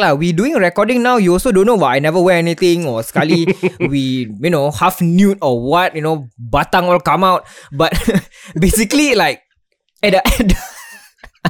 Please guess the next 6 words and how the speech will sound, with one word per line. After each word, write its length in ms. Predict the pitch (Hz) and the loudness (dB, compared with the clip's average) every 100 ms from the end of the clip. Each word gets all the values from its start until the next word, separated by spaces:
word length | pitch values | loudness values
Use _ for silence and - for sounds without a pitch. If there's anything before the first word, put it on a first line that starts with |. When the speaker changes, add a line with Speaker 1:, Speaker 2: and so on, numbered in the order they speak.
| - - - | -8 -6 -4
Speaker 1:
<laughs> 1900 | 330 349 339 320 554 494 480 480 - - - - - - - _ - - 247 | 0 2 2 0 0 2 2 0 -2 -8 -8 -6 -4 -4 -6 _ -20 -12 -4
at 140 | 196 | 0
the 100 | 185 | 0
heart 200 | 190 349 | 2 2
of 180 | 180 170 | 2 2
it, 180 | 208 | 0